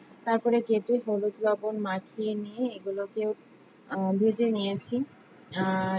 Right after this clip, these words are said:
এটাকে একটু বেশি পরিমাণে দিয়েছিলাম, কারণ আগের দিন হচ্ছে কুম-, মিষ্টি কুমড়াটা ভাজি করলে ওর বাবা বলেছিল অনেক বেশি ভালো লেগেছে, এজন্য আজ একটু বেশি পরিমাণেই দিয়েছিলাম, কারণ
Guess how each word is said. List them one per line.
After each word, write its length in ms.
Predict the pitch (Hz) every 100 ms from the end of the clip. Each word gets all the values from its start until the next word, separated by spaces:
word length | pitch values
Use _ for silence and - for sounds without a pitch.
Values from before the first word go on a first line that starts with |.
| -
এটাকে 300 | 202 226 247
একটু 160 | 247 240
বেশি 260 | 220 -
পরিমাণে 460 | 254 240 240 233 240 233
দিয়েছিলাম, 540 | 226 220 - 226 233
কারণ 280 | 233 208 208
আগের 280 | 202 196 208 196
দিন 140 | 233
হচ্ছে 340 | 226 220 - 233 233
কুম-, 400 | - 214 208 208 -
মিষ্টি 300 | 214 - 233
কুমড়াটা 420 | 226 226 226 226
ভাজি 300 | 214 202 196
করলে 280 | - 208 208 214
ওর 100 | 208
বাবা 280 | 196 196 202
বলেছিল 480 | 208 208 - 214 220 - - - -
অনেক 260 | - 208 226 214
বেশি 240 | 220 233 208
ভালো 280 | 202 208 226
লেগেছে, 400 | 233 196 196 262 269
এজন্য 360 | 202 208 202 208 196
আজ 200 | 196 196
একটু 260 | 208 - 208 196
বেশি 240 | 202 220
পরিমাণেই 580 | 208 202 202 196 208 214
দিয়েছিলাম, 640 | 196 202 202 - 196 202 214
কারণ 280 | 202 196